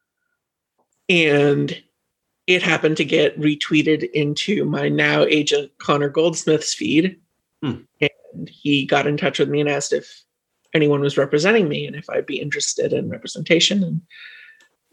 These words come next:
Speaker 1: uh, fast forward a month or so, he signed me, and then we took it to Kelly O'Connor Lonesome at Tor Nightfire, who he said was probably the only editor in the entire field who would buy it.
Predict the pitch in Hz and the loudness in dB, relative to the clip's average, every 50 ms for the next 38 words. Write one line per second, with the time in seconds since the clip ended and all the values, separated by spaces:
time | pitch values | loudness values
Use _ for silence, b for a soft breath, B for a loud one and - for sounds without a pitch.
0 | 330 254 - - - - - 175 - - _ - - - - - - - 139 139 | -8 -4 -4 -4 -4 -4 -6 -8 -10 -12 _ -2 -2 -2 -2 -4 -2 0 2 2
1 | 143 143 - - - - 156 160 _ _ _ - 160 151 151 151 - 220 - - | 2 2 2 0 -2 -4 -4 -6 _ _ _ -4 -2 -2 0 2 0 0 0 2
2 | - 147 143 151 175 180 165 160 - - 151 139 139 139 139 175 202 143 147 156 | 2 4 4 4 4 2 0 -2 0 0 0 0 0 -2 -2 0 0 0 0 0
3 | 170 185 - - - 156 143 143 139 143 147 139 143 143 143 - _ _ - - | 0 -2 -4 -4 -6 -4 -4 -2 -4 -4 -6 -8 -10 -12 -14 -16 _ _ -20 -20
4 | _ _ _ _ _ _ _ _ _ _ - 156 147 151 147 147 147 147 147 - | _ _ _ _ _ _ _ _ _ _ 0 0 0 2 2 0 0 0 0 -4
5 | 156 - 147 - - - 156 143 143 139 139 - - 147 147 143 143 147 147 - | -2 -2 -2 -4 0 -2 0 0 0 -2 -2 -2 0 4 4 4 4 2 2 -2
6 | 143 143 143 143 147 151 156 170 175 - - 143 143 135 - - 131 - - - | -2 0 0 0 2 2 2 0 0 -2 -2 -2 -2 -2 -6 -8 -10 -12 -14 -14
7 | _ _ - - 156 139 143 151 175 180 - - 160 143 143 139 139 139 b b | _ _ -6 -4 -4 -2 0 0 0 -2 0 0 2 2 4 2 2 0 b b
8 | b b b b b b b b _ _ _ _ _ - 160 156 156 160 151 - | b b b b b b b b _ _ _ _ _ -2 -2 0 2 0 0 0
9 | - 175 165 160 160 156 151 151 - - - 175 165 190 202 196 214 214 202 170 | 0 0 0 2 2 0 0 -2 -6 -2 -2 0 2 2 2 2 2 0 0 0
10 | 165 156 160 - _ _ _ _ - 156 160 160 165 170 175 175 175 175 147 - | 0 -2 -2 -4 _ _ _ _ -2 2 2 4 4 4 4 2 4 2 2 0
11 | - - 156 156 151 156 156 160 156 147 147 147 147 151 156 _ _ _ - 160 | 0 0 0 2 2 2 2 2 2 2 2 2 0 0 -4 _ _ _ -4 -2
12 | 160 151 147 143 143 143 135 135 - - 180 160 151 147 147 151 - - 147 147 | 0 0 0 0 0 -2 -4 -10 -4 0 2 2 4 2 2 0 -4 -2 0 0
13 | 143 139 135 - 151 143 139 127 131 147 135 - - - - - | 0 0 -2 -2 0 2 2 2 2 -2 -2 -2 -2 -2 -4 -4